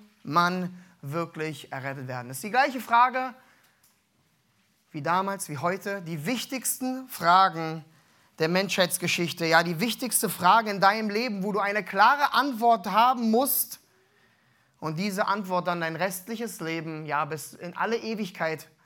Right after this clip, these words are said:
ausleben wirst und musst. Zur Zeit der Reformation sehen wir, und auch noch heute, auf der einen Seite die römisch-katholische Kirche,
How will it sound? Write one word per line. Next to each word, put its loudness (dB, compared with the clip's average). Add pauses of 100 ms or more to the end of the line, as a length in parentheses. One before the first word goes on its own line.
ausleben -2 (680)
wirst 0
und -8
musst. -6 (680)
Zur -6
Zeit 4
der 2
Reformation 0 (400)
sehen 2
wir, 2
und -2
auch 8
noch 2
heute, 4
auf 2
der 0
einen 2
Seite 2
die -4
römisch-katholische 0
Kirche, 2